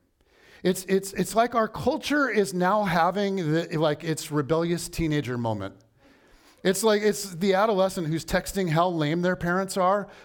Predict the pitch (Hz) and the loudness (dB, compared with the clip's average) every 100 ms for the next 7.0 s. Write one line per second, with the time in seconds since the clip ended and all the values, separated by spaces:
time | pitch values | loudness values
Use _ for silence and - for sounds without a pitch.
0 | - 165 151 180 196 180 170 170 165 156 | 0 0 2 0 0 0 0 0 0 0
1 | 160 147 135 147 139 127 123 113 127 92 | 0 -2 -2 -2 -2 -2 -2 -4 -8 -8
2 | - _ _ - - - - - - _ | -12 _ _ -20 -20 -20 -20 -20 -20 _
3 | - _ _ _ _ _ _ _ _ _ | -20 _ _ _ _ _ _ _ _ _
4 | _ 156 - 185 247 294 277 - 202 220 | _ -2 2 2 2 0 0 0 0 2
5 | 226 190 190 - 160 156 170 165 170 165 | 2 4 2 0 0 0 0 0 0 0
6 | 139 120 - 151 - 220 - 120 - | -2 -2 -4 -8 -4 -4 -4 -6 -8